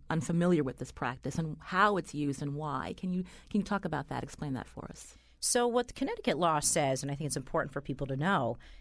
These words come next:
Speaker 2: is that restraint and seclusion are not permitted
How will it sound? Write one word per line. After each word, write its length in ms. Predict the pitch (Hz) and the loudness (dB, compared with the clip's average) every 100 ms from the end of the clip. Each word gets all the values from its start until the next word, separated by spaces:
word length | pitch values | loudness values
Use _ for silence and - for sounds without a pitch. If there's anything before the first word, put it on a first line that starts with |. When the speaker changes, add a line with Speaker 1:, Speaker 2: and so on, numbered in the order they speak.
| - | -4
Speaker 2:
is 180 | 180 160 | -2 4
that 260 | 170 160 | 4 4
restraint 540 | - 180 - 233 277 349 | 0 0 0 0 0 0
and 140 | 175 | 0
seclusion 720 | 175 185 - 208 214 165 135 131 - _ 165 | 2 -2 0 2 2 2 -2 -4 -12 _ 2
are 140 | 170 | 4
not 520 | 170 175 226 311 - - _ _ | 6 4 4 0 -4 -16 _ _
permitted 600 | - 208 214 330 254 - | 4 6 6 4 2 -4